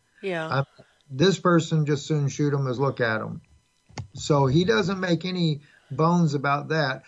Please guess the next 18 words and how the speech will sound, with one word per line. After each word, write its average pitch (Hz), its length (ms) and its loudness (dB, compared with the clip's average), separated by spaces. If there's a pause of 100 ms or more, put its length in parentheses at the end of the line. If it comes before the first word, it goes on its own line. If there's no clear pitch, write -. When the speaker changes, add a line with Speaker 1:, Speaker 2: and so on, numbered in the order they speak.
(180)
Speaker 2:
But 165 100 0
at 160 80 -4
the 160 100 -2
same 233 400 -2
time, 156 280 0
he's 147 160 -4
also 180 420 -2
willing 170 420 0
to 160 100 -2
even 170 340 2
say, 180 300 0
even 202 460 0
in 170 160 2
this 196 240 2
communication, 185 1200 -2 (1040)
that 160 160 4
they 175 200 4
know 202 260 4